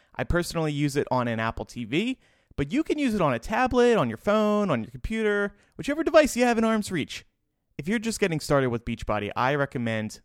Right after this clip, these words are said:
like I said, U V two. This is a super fun dance program. I can burn at least two hundred calories in a half hour, and I don't even have to leave my living room. It's amazing. And you're going to get results from Beachbody On Demand. My boyfriend and I have been using it for a while now.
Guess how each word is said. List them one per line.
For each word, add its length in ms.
like 180
I 60
said, 320
U 260
V 220
two. 340
This 180
is 80
a 60
super 440
fun 280
dance 300
program. 440
I 100
can 140
burn 220
at 40
least 220
two 80
hundred 220
calories 400
in 80
a 20
half 240
hour, 400
and 120
I 60
don't 180
even 140
have 120
to 140
leave 160
my 100
living 300
room. 180
It's 140
amazing. 960
And 160
you're 100
going 220
to 60
get 180
results 320
from 160
Beachbody 500
On 120
Demand. 320
My 100
boyfriend 440
and 100
I 120
have 200
been 120
using 360
it 180
for 160
a 60
while 420
now. 320